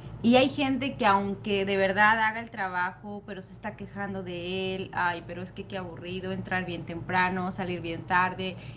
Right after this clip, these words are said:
siempre quejándose del trabajo. Y es algo de verdad inconsciente que a veces no nos damos cuenta, o por desconocimiento.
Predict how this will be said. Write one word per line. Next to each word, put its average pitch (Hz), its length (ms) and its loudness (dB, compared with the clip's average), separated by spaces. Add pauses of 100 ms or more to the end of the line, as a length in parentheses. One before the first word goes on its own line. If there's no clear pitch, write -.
(140)
siempre 240 560 0
quejándose 202 580 -4
del 185 180 0
trabajo. 175 680 -4 (280)
Y 262 140 8
es 320 140 2
algo 381 200 6
de 349 120 2
verdad 220 240 2
inconsciente 220 600 -2
que 208 100 0
a 202 40 4
veces 208 220 0
no 220 100 0
nos 214 180 -2
damos 208 280 -2
cuenta, 208 380 -4
o 208 140 -2
por 214 160 -2
desconocimiento. 214 920 -2